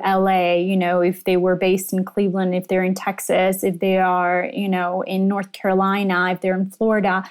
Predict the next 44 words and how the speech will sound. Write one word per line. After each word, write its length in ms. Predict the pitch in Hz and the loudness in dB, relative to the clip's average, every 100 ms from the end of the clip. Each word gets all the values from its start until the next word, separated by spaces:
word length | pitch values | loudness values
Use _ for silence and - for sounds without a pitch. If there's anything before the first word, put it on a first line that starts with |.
| - _ | -18 _
So 180 | - 226 | -2 0
they 160 | 214 233 | 2 2
wanted 360 | 233 277 302 | 4 4 4
these 240 | 285 269 254 | 2 0 2
basically 460 | 220 220 247 233 | 0 0 -2 0
regional 460 | 190 202 196 220 196 | 2 0 0 -2 -2
influencers 640 | 202 196 202 196 202 196 | -4 -4 -4 -2 -2 0
that 160 | 190 185 | 0 0
were 140 | 196 | 0
very 380 | 180 196 214 214 | 0 2 2 0
relatable 720 | 196 190 190 196 185 185 180 | 0 0 2 2 2 0 -2
to 140 | - 175 | -4 -2
them 320 | 190 185 180 | 0 0 -2
and 160 | - 180 | -2 -4
to 100 | 202 | -2
their 240 | 185 202 | 0 2
everyday 540 | 190 185 170 180 180 - | 2 0 0 -2 0 -2
life. 500 | - 147 - - - - - _ | -2 -2 -4 -6 -10 -20 -20 _
So 560 | - - 226 220 233 - 190 | -10 -2 2 2 2 0 0
basically, 500 | 240 247 285 277 262 | 2 2 2 2 2
hence 340 | 226 226 233 | 2 2 0
the 100 | 226 | -2
sort 300 | 202 233 220 | -2 0 2
of, 120 | 214 | 2
like, 380 | 196 185 190 - - _ _ - | 2 0 -2 -6 -18 _ _ -6
fall 420 | 220 208 220 214 | 0 2 2 2
of 120 | 190 | 0
celebrity 580 | 180 196 196 190 202 190 | -2 0 0 2 0 0
influencers. 720 | 180 196 214 202 196 196 - | 0 -2 -2 -4 0 0 2
It's 160 | 214 - | 0 2
not 240 | 277 294 | 2 2
that 180 | 311 254 | 0 -2
celebrity 500 | - 226 220 214 202 | 0 0 2 0 0
influencers 400 | 214 220 202 196 | 0 0 0 -2
still 260 | - 202 202 | -2 -2 0
aren't 280 | 196 196 185 | 0 0 0
listened 320 | 190 226 233 | 0 2 2
to. 140 | 254 | 2
They 180 | 220 202 | 2 2
are 180 | - 196 | 0 0
very 180 | 185 196 | 0 -2
much 260 | 202 196 - | -2 -4 -4
listened 360 | 185 214 233 | -2 0 0
to, 240 | - 262 | 2 0